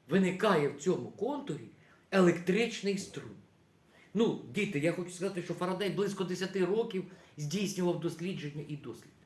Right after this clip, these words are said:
Можна, діти, взяти не тільки магнітне поле змінне, в-, значить, вводити у цей контур.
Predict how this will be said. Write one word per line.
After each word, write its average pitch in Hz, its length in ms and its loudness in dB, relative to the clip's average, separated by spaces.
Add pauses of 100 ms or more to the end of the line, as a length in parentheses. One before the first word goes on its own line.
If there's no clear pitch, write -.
(640)
Можна, 202 460 10
діти, 202 360 -2
взяти 196 500 0
не 165 140 0
тільки 220 720 0 (640)
магнітне 185 960 4
поле 160 480 4
змінне, 143 720 -2 (380)
в-, 139 220 -8 (300)
значить, 147 240 -4 (1160)
вводити 170 920 6 (120)
у 180 80 -2
цей 170 460 0 (240)
контур. 180 540 -2